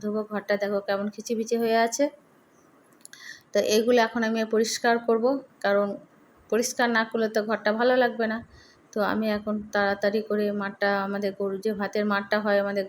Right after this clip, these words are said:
গায়ে আছে, গায়ে খাবে, তো গায়েকে মাঠটা দিয়ে দিলাম, একটা জায়গাতে আমাদের রাখা থাকে সেখানে দিয়ে দিলাম। এবার বাসনগুলো আমি ঝটপট দেখো গুছিয়ে নিয়ে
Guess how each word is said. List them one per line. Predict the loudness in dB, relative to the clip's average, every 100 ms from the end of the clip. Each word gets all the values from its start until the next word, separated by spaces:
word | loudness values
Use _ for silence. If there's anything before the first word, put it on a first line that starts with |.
| -2
গায়ে | 0 2 2
আছে, | 0 -6 -8 _ _ _ _
গায়ে | 0 2 2 0
খাবে, | -2 2 2 0 -12 -20 -20
তো | -10 -6
গায়েকে | -2 -2 -2 -4
মাঠটা | -4 -2 -2 0
দিয়ে | -2 -2
দিলাম, | 0 2 2
একটা | 0 -2 0
জায়গাতে | 0 -2 -4 -4
আমাদের | -6 -4 -4
রাখা | -4 -8
থাকে | -6 -6 -8 -10 -16 -20 -20 _
সেখানে | -14 -10 -6 -4
দিয়ে | -2 0
দিলাম। | 0 0 0
এবার | -2 0
বাসনগুলো | -2 -2 -4 -2 0
আমি | 0 -2 -2
ঝটপট | -2 -2 0 0 2
দেখো | 0 0 -6 -8 _ -20 -20 _
গুছিয়ে | -8 -6 0 2 2
নিয়ে | 0 -2